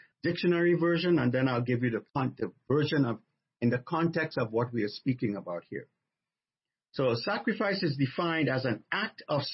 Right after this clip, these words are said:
slaughtering an animal or person or surrendering a possession as an offering to God or to a divine or supernatural figure. Let me give you an example of when we do things like that. So we talk about Lent.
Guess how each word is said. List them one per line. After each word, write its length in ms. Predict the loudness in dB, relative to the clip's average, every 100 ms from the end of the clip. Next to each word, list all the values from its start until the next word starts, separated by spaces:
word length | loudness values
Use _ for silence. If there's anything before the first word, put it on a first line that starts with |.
| -4
slaughtering 640 | 0 2 0 0 2 2
an 100 | 2
animal 420 | 2 4 4 2 0
or 160 | -2
person 640 | -2 -2 -2 -2 -2 -2 -6 _ _ _
or 220 | 2 2 0 -2
surrendering 960 | 0 2 2 2 2 2 2 0 -4 -10 _
a 120 | -2 -2
possession 840 | 0 0 0 -2 -2 -2 -2 -2 -6 _ _ _ _ _ _ _ -6
as 160 | -2 0
an 160 | 2
offering 560 | 2 0 -2 0 2 2
to 100 | 0
God 540 | 0 0 2 0 -2 -10 _ _ _ 0
or 400 | 2 4 0 -2
to 140 | 0 2
a 100 | 4
divine 600 | 4 2 0 0 0 0
or 160 | 0 -2
supernatural 960 | -2 -2 0 2 2 0 -2 0 0 -4 _ _ _ -4
figure. 320 | 0 0 -2 -6 -2
Let 120 | 4
me 100 | 4
give 160 | 4 2
you 60 |
an 80 | 4
example 600 | 2 0 0 0 2 2
of 120 | 0 -4 _ -8
when 320 | -2 2 4
we 180 | 4 4
do 160 | 2
things 320 | 0 2 0 0
like 200 | -2 -2
that. 260 | -4 -4 -2
So 160 | 0
we 120 | 2
talk 220 | 2 0 0
about 220 | 0 2
Lent. 360 | 0 0 -4